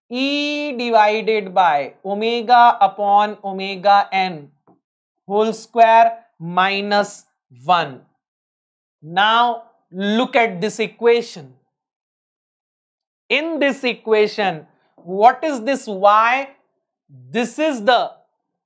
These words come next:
vertical deflection of the center line of shaft due to the eccentricity। Eccentricity की वजह से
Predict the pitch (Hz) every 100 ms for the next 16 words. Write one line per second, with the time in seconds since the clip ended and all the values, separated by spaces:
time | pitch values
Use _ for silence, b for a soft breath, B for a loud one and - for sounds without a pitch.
0 | _ _ 131 151 214 247 269 302 254 294
1 | 285 254 226 226 240 233 226 - 247 240
2 | 226 208 208 180 208 214 214 208 214 247
3 | 226 220 214 208 190 190 - 185 180 262
4 | - - _ _ _ _ _ _ _ 139
5 | 180 294 320 - 254 214 285 370 - _
6 | - 214 233 226 220 - 226 240 185 208
7 | 170 - - 190 226 220 - 254 269 220
8 | 320 254 269 208 202 214 220 214 196 190
9 | 254